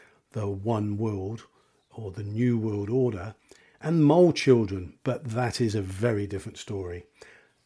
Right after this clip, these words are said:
And of course, though, Trump is now playing a part in all of this. But in this almost parallel universe, Donald Trump is actually a, supposedly some misunderstood superhero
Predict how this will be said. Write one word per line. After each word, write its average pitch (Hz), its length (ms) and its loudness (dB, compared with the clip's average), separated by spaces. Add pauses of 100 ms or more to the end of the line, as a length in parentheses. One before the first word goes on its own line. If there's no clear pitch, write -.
And 156 140 2
of 147 100 -2
course, 170 380 0
though, 110 240 -2
Trump - 680 -2 (100)
is 113 200 -6
now 104 400 -4
playing 110 340 -4
a 107 60 -6
part 101 420 -12
in 107 80 -8
all 127 240 0
of 95 80 -6
this. - 380 -14 (640)
But 156 100 6
in 147 140 10
this 185 180 8
almost 165 500 4
parallel 135 460 0
universe, 127 560 0 (300)
Donald 208 340 4
Trump 143 400 -2
is 110 140 -2
actually 127 500 -6
a, - 140 -12 (440)
supposedly 123 1160 -2 (380)
some 160 460 -2
misunderstood 147 880 -2 (220)
superhero 107 960 -2